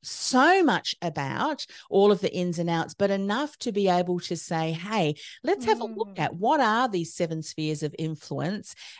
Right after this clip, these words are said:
Speaker 1: and which spheres can we perhaps individually speak into and, and bring some of the Lord's truth to?"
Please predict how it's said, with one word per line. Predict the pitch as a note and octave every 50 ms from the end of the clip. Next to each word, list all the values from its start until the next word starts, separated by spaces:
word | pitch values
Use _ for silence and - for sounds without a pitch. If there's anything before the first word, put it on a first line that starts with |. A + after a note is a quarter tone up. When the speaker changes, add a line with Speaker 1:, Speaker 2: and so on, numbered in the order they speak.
| - -
Speaker 1:
and | F3 E3+ E3 E3+ E3+ F3 E3+ E3+ E3+ F3 F3 - -
which | - D#3 D3+ G#3+ D4 D4 -
spheres | - - - - - - - - G3+ C4+ D#4 D4 B3 E3 D3+ D3+ D3+ D#3+ E3 D#3+ - - - -
can | - F3+ F#3 F#3+
we | F#3 F#3+ F#3+
perhaps | F#3+ - D#3 D#3+ G3 - - -
individually | - G3+ G3+ F#3+ F#3 F3+ G3+ G#3+ G3+ - - G3 F#3+ F#3+ F#3 F#3+
speak | F#3 - - G3 G3 F#3+ -
into | G3 A3 B3+ B3+ - - F3 E3+ F3
and, | F3 F3+ F3
and | - F#3 F3+ D#3
bring | D3 F#3 A#3+ C#4+ C#4+ A#3+
some | - G#3 F3+ E3
of | D#3+ D#3
the | D#3 D#3
Lord's | D3+ D#3 D3+ D3+ D3+ - -
truth | - - D3 C#3 C#3 - -
to?" | - C#3+ C3 C3 -